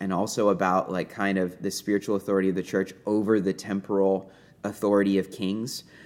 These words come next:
Philip the Fourth doesn't like this, so he captures Boniface the eighth at his residence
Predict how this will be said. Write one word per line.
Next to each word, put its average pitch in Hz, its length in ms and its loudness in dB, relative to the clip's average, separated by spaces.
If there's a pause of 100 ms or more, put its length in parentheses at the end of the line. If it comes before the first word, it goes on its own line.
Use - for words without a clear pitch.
(220)
Philip 123 280 6
the 107 100 0
Fourth 117 360 4
doesn't 110 340 2
like 104 260 4
this, 95 320 -2
so - 200 -4
he 95 60 0
captures 107 680 -2
Boniface 95 580 -2
the 85 220 -4
eighth 95 340 -2
at 104 100 -6
his 101 180 -4
residence 107 720 -2